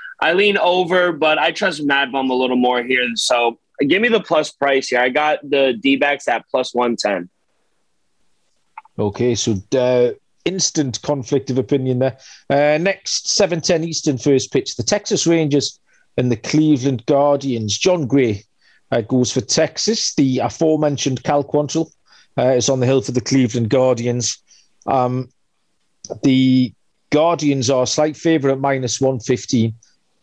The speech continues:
Speaker 2: Uh, Texas minus one oh two. And the total is set at eight and a half. Dylan, uh, John Gray against Cal Quantrill.
Speaker 1: Yeah, I like the Guardians here. Surprised, uh, they're this low of a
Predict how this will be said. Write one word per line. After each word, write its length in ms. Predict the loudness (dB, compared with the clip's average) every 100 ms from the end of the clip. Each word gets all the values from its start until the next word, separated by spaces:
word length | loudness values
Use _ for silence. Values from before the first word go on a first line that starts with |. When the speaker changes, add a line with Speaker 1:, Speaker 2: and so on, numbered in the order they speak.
| -4
Speaker 2:
Uh, 120 | -4
Texas 480 | -2 -4 -2 -2 0
minus 460 | 0 0 -2 -2
one 160 | 0 2
oh 140 | 0
two. 320 | 0 -2 -2 -6 _ _ _ -4
And 180 | -2 -2
the 80 |
total 400 | -2 0 0 0
is 100 | -2
set 220 | 0 0 -2
at 120 | -2
eight 260 | 0 0 0
and 100 | -4
a 80 | -2
half. 440 | 2 2 2 -2 -12 -2
Dylan, 460 | 0 0 -4 -8 -4
uh, 560 | 2 4 4 2 0 -2
John 300 | -2 -2 0
Gray 420 | 2 2 2 -2 _ _ _
against 640 | -4 0 2 0 -4 -8 -2
Cal 300 | 0 0 0
Quantrill. 480 | -2 -4 -8 -12 _ _ _ _ _ _ _ _ _ -2
Speaker 1:
Yeah, 340 | 2 2 2
I 100 | 2
like 220 | 2 2 0
the 120 | -2
Guardians 580 | 2 2 2 0 -2 -2
here. 260 | 0 0
Surprised, 840 | -2 -4 -2 0 2 0 -2 -2 0
uh, 500 | 2 4 2 2 -2 -6 -6
they're 320 | 0 2 2
this 300 | 2 0 0
low 300 | 0 2 2
of 120 | 2
a 80 | -2